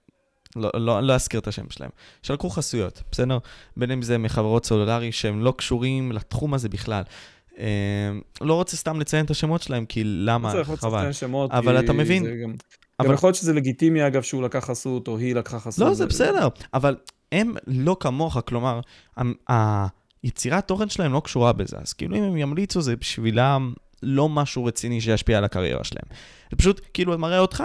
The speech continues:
Speaker 1: ליד הסמסונג, אבל כשצביקה, או שחר, או כל אחד אחר, תלכו עכשיו, אה, לא יודע, תעשו סקירה על סמסונג,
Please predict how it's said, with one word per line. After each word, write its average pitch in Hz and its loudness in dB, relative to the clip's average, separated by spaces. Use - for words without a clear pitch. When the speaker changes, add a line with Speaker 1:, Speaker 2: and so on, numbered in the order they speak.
Speaker 1:
ליד 240 -2
הסמסונג, 220 -2
אבל 123 2
כשצביקה, 170 0
או 104 0
שחר, 220 0
או 107 0
כל 269 0
אחד 214 -2
אחר, 151 0
תלכו 143 0
עכשיו, 202 2
אה, 107 0
לא - 2
יודע, 120 2
תעשו 110 -4
סקירה 175 0
על 120 2
סמסונג, - -2